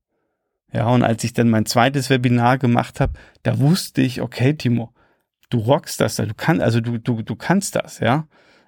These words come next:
Äh, das wird nicht alles perfekt sein und dein drittes, viertes, fünftes Webinar wird natürlich besser sein als das erste oder das zweite, völlig klar. Weil je mehr wir es üben, desto besser werden wir's.“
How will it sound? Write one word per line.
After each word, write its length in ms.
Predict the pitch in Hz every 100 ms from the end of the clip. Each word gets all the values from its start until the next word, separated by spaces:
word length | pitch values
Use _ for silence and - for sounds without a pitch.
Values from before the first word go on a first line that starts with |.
| -
Äh, 100 | 123
das 200 | 120 -
wird 140 | 131
nicht 160 | 120 113
alles 200 | 113 107
perfekt 460 | - 104 160 - -
sein 300 | 156 147 127
und 160 | 113
dein 160 | 110 107
drittes, 360 | 113 139 123
viertes, 300 | - 127 123 -
fünftes 440 | 180 214 139 -
Webinar 380 | 123 117 120 117
wird 140 | 123
natürlich 420 | 127 117 127 107 -
besser 300 | 135 - 131
sein 200 | 127 120
als 180 | 117
das 180 | - 113
erste 360 | - 143 156 123
oder 140 | 117
das 180 | 113 -
zweite, 360 | - 139 156 110
völlig 320 | 123 113 110
klar. 280 | 151 151 120 - - - _
Weil 220 | - - 120
je 120 | 113
mehr 180 | 123 117
wir 80 | 110
es 120 | -
üben, 260 | 127 139
desto 260 | 139 - 120
besser 340 | 123 110 117
werden 200 | 135 185
wir's.“ 200 | 175 -